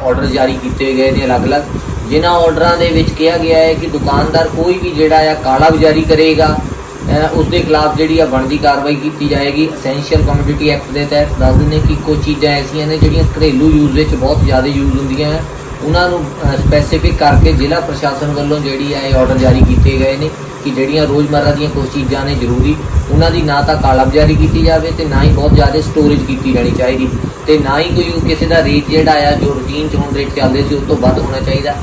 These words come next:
ਇਸ ਸੰਬੰਧ ਵਿੱਚ ਦੁਕਾਨਾਂ ਨੂੰ ਜਿਹੜਾ ਆ ਨੋਟਿਸ ਜਾਰੀ ਕੀਤੇ ਗਏ ਨੇ। ਜਿਹੜਾ ਵੀ ਦੁਕਾਨਦਾਰ ਕੋਈ ਵੀ ਜਿਹੜਾ ਇਸ ਚੀਜ਼ ਨੂੰ ਜਿਹੜਾ ਆ ਵੱਧ ਰੇਟ ਕਰੇਗਾ ਜਾਂ ਸਟਾਕ ਵਧਾਏਗਾ, ਉਸ ਦੇ ਖਿਲਾਫ ਜਿਹੜੀ ਆ ਬਣਦੀ ਕਾਰਵਾਈ ਕੀਤੀ ਜਾਏਗੀ। ਇਸ ਸੰਬੰਧੀ ਜਿਹੜਾ ਹੈ ਨੋਟਿਸ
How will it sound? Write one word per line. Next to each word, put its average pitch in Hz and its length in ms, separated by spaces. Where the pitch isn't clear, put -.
ਇਸ 151 160
ਸੰਬੰਧ 156 360
ਵਿੱਚ 156 180
ਦੁਕਾਨਾਂ - 600
ਨੂੰ 151 120
ਜਿਹੜਾ 143 260
ਆ 139 280
ਨੋਟਿਸ 127 300
ਜਾਰੀ 131 200
ਕੀਤੇ 131 380
ਗਏ 147 140
ਨੇ। 156 100
ਜਿਹੜਾ 202 220
ਵੀ 202 120
ਦੁਕਾਨਦਾਰ 165 580
ਕੋਈ 170 320
ਵੀ 180 120
ਜਿਹੜਾ 160 260
ਇਸ 156 260
ਚੀਜ਼ 151 240
ਨੂੰ 151 120
ਜਿਹੜਾ 147 180
ਆ 139 260
ਵੱਧ 127 240
ਰੇਟ 151 260
ਕਰੇਗਾ 143 500
ਜਾਂ 147 140
ਸਟਾਕ 151 380
ਵਧਾਏਗਾ, 147 600
ਉਸ 151 120
ਦੇ 165 140
ਖਿਲਾਫ 151 360
ਜਿਹੜੀ 147 320
ਆ 147 240
ਬਣਦੀ 135 260
ਕਾਰਵਾਈ 135 380
ਕੀਤੀ 131 300
ਜਾਏਗੀ। - 260
ਇਸ 147 120
ਸੰਬੰਧੀ 143 360
ਜਿਹੜਾ 139 220
ਹੈ 135 160
ਨੋਟਿਸ 120 280